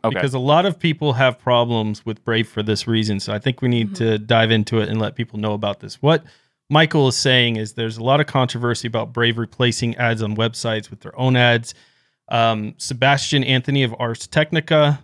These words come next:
Speaker 2: calls it a cash grab, a double dip. He concluded that Brave is an interesting idea, but generally it's rather frowned upon to stick your own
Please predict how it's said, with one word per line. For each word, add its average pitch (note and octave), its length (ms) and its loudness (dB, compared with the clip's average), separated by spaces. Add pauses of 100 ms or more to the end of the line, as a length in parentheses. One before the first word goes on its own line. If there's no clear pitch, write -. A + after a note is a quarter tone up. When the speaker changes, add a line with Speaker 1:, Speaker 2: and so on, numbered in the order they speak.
(140)
Speaker 2:
calls B2 260 -2
it G#2+ 80 -8
a - 40 -16
cash D3 340 0
grab, C#3 360 2
a - 40 -8
double C#3 340 0
dip. C3+ 380 2
He B2 140 -2
concluded B2+ 440 -2
that A2+ 140 -6
Brave A#2+ 260 0
is A#2 100 -6
an A2 140 -10
interesting C#3+ 480 0
idea, B2 320 2
but A#2 120 -6
generally A#2+ 320 0
it's - 120 -8
rather A#2+ 180 0
frowned B2 340 2
upon B2 260 0
to A#2 60 -2
stick - 240 -10
your A2+ 120 -6
own A#2+ 180 -4